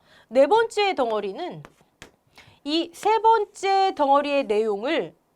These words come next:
조사 방법부터 보험금 지급까지를 공식으로 정리해 놓은 별표 칠까지 부록에 있더라. 그쵸?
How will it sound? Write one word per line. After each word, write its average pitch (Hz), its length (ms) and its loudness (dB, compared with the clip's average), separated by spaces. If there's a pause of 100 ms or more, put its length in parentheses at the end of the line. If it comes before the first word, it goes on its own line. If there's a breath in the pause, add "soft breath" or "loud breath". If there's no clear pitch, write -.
조사 247 300 2
방법부터 208 800 -2
보험금 277 480 -2
지급까지를 208 1040 -4 (420 soft breath)
공식으로 370 1000 2 (160)
정리해 359 400 0
놓은 269 520 -4 (560 soft breath)
별표 269 640 0 (140)
칠까지 277 800 0 (160)
부록에 349 480 2
있더라. 208 500 -2 (1700)
그쵸? - 320 0